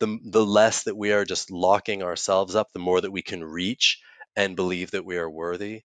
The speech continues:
I just wanted to name that because someone might be listening to this and hearing us talk about self-love and shame, and that might be a lens that they put over that. And they're like, "Well, okay, yes, sure, some compassion, but I gotta stay on myself 'cause I'm just this and this and this." And it's like, "Oh,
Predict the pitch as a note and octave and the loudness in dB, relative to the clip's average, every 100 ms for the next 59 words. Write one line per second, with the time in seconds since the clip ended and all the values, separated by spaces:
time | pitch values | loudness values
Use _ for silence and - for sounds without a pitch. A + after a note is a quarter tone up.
0 | _ _ _ _ - C3+ - D3+ B2+ - | _ _ _ _ 0 0 2 0 0 -2
1 | A2+ C#3+ D3 G2+ F#2+ F2+ G#2 - - G#2 | -2 0 2 0 0 -2 -2 -2 -2 -2
2 | F#2 F#2+ F#2 F2+ F#2 F#2+ F2+ F#2 E2+ F2 | 2 2 2 2 2 0 -4 -2 -2 -4
3 | E2+ - G#2+ A2+ G#2+ F#2 - F2 E2+ F2 | -6 -4 2 4 2 0 0 0 2 0
4 | - - F2+ - F#2 F2+ E2+ E2 - A2 | 2 0 0 2 2 2 0 -4 -2 0
5 | G2+ F#2 - - G2+ F#2+ G2+ F#2+ F#2 F#2+ | -2 -4 -16 -10 -4 2 2 2 0 0
6 | F2 - F2+ F2+ F#2 G#2 F#2+ E2+ - F2 | -2 0 0 4 4 4 2 -4 -14 -12
7 | - F2 E2 D#2+ _ - G2 - F#2+ G#2 | -6 -4 -4 -8 _ -8 -8 -2 -2 0
8 | F2+ E2+ E2 F2 E2 D#2+ A2+ A2 G#2 G2+ | 0 -2 -2 -2 -2 -2 2 4 6 6
9 | F#2+ F#2 _ _ _ - F#2+ - F2+ E2 | 6 2 _ _ _ -12 -8 -2 -2 2
10 | F2 E2+ - - G2+ F2 E2 F#2 E2+ F2+ | 2 2 -2 -4 -4 -6 -8 -12 -14 -12
11 | - B2 A#2+ - F2+ E2+ - - _ F#2+ | 0 2 2 0 -6 -10 -18 -20 _ 0
12 | F#2+ F#2 G2 G#2 F2+ G2+ G2 F#2 - - | 2 4 4 2 2 4 4 2 -2 2
13 | G2+ A2+ G#2 F#2 F#2 E2 - F2+ F#2 B2 | 4 4 4 0 0 -2 -2 0 4 4
14 | A#2+ G2 F#2 - - A#2 C#3 - A2 G2+ | 2 -2 -4 -6 0 2 2 -2 -4 -2
15 | A2 G#2+ B2 A#2+ A2+ A2+ - - D#3 - | 0 2 2 2 4 2 4 2 6 4